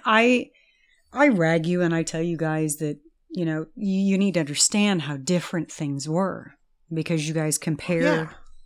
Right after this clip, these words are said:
Speaker 1: you guys compare things back and forth of how easy one thing is and how hard it was. And y-, yeah, financially,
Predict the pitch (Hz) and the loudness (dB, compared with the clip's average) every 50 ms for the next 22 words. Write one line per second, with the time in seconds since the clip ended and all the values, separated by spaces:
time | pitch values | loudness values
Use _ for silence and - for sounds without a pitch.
0 | - - _ _ _ _ - - 202 214 190 180 170 170 170 160 - - 190 160 | -20 -20 _ _ _ _ -8 -2 0 2 2 4 2 2 2 0 0 0 -2 -2
1 | - - 180 165 165 190 196 - 180 156 147 147 143 - - 151 143 143 160 156 | -2 -2 -2 -2 0 -2 -2 -2 -4 -4 -2 -4 -4 -6 -6 -8 -6 -4 -4 -4
2 | 151 - - 156 160 165 - 170 147 135 - - - - - - - - - - | -4 -4 -6 -4 -4 -4 -4 -6 -8 -8 -10 -18 -20 -20 -20 -20 -20 -12 -4 0
3 | 175 170 165 185 196 190 185 180 160 185 175 165 165 165 160 160 - 180 160 147 | 2 2 2 2 2 0 0 2 2 0 0 0 0 0 0 0 0 -4 -4 -2
4 | 160 160 143 - 151 139 131 151 147 135 143 170 175 180 185 - - 143 143 139 | -2 -2 -2 -2 -4 -6 -6 -6 -6 -6 -4 -4 -2 -2 -4 -6 -6 -6 -6 -6
5 | 139 139 - - - - - - - - _ _ _ _ _ - 175 170 165 156 | -4 -6 -6 -8 -8 -16 -20 -20 -20 -20 _ _ _ _ _ -4 -2 0 0 2
6 | 156 156 151 156 151 - _ _ _ _ _ _ _ _ _ _ _ _ _ _ | 0 0 -2 -2 -6 -8 _ _ _ _ _ _ _ _ _ _ _ _ _ _
7 | _ _ _ _ _ _ _ _ _ _ _ _ _ _ _ _ 277 - - - | _ _ _ _ _ _ _ _ _ _ _ _ _ _ _ _ -14 -14 -12 -10
8 | 226 226 220 214 208 - 226 220 196 180 180 160 156 151 - - 208 190 180 180 | -8 -4 -2 -2 -2 -2 -2 -2 0 0 0 0 0 -2 -2 -2 0 2 2 2
9 | 180 185 - - 196 175 175 175 175 170 170 170 - | 2 0 0 -2 -4 -2 -2 -2 -2 -2 -2 -6 -8